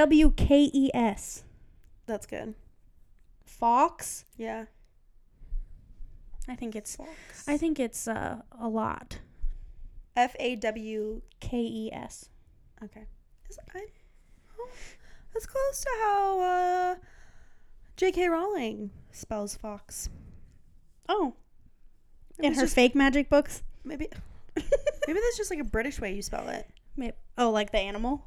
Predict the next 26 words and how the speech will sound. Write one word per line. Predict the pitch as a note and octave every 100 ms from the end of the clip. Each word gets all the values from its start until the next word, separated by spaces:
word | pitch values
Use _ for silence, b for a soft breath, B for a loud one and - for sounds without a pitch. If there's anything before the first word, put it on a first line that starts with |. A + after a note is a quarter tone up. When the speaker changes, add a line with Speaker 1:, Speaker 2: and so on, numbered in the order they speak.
| - C#4+
Speaker 1:
you're | C#4
saying? | C#4+ D4+ - - - - - - - -
Speaker 2:
No. | B3 A3+
Speaker 1:
It's | F3+
a | B3+
British | A#3 A#3
way | C4 A#3
to |
spell | - C#4+ - A#3 G#3+
F | A3+ G#3+
O | G#3+
X. | A3+ A#3 -
Speaker 2:
No, | - -
just, | B3+ B3+
like, | A#3+ - -
fox, | - A#3 - - E4 -
like | E4 -
that | D#4+ D4+ - C#4+
Speaker 1:
<laughs> | -
Speaker 2:
word. | D#4 A#3 F#3+ F#3 B B B B B B B B - - - -
Speaker 1:
Uh, | C4 C#4 C4+ -
seventeen | - D4+ E4+ F4+ E4+
fifty, | E4+ C#4 - A#3+ G#3+ G3+
Joseph | - A#3 - D#4+ D4+ -
Pinetti, | - A#3+ A#3 D4+ A3+ - - - -
Speaker 2:
Mm-hmm. | A#3+ A3 G#3 G3+